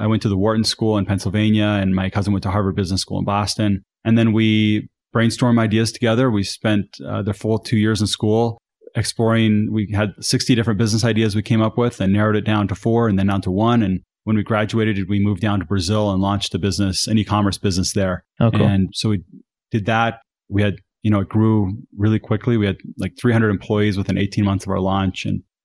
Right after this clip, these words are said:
Speaker 1: you know, certainly some real challenges in building a business in Brazil. But ultimately, I felt it was time for me to go focus on what I'd always known I wanted to focus on, which
Speaker 2: Yeah.
Speaker 1: was giving back. And
Speaker 2: Yeah.
Speaker 1: so I,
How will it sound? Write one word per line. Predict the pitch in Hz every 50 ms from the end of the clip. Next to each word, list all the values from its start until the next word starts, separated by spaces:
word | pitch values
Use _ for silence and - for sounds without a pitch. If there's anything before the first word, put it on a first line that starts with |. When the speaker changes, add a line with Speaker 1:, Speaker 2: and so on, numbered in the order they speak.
| _ -
Speaker 1:
you | - 110
know, | 104 98
certainly | - - 123 120 123 113
some | - 107 101 95 95 -
real | 117 127 123
challenges | 123 - 123 120 127 135 131 104 98 90 82 101
in | 98 92
building | - 110 104 104 104
a | 101
business | 95 101 95 101 98 -
in | 104 90
Brazil. | 95 95 92 - 101 101 101 95 95
But | 85 107 101 101 -
ultimately, | - 117 117 117 117 107 107 104 104 101
I | 101 98
felt | - - 113 107 - -
it | 110
was | 104 104
time | - - 107 104 104 104 104 101 90 - _ _ _ _
for | _ 117
me | 113 110
to | 104 107
go | 101 107 104 101 95 90 78 - - _ _ _ _ -
focus | 117 110 - - -
on | 113 104
what | 104 104 104
I'd | 101 101 85 - _ _ _ _ _
always | 113 110 110 104 -
known | 110 110 110 107
I | 104
wanted | 101 101 101 98 -
to | -
focus | 120 113 107 - - -
on, | 92 92 98
which | 95 -
Speaker 2:
Yeah. | -
Speaker 1:
was | 98 -
giving | - 110 92 95 92
back. | 95 101 95 95 95 - -
And | 98
Speaker 2:
Yeah. | - 107
Speaker 1:
so | 98 98
I, | 95 95 95 90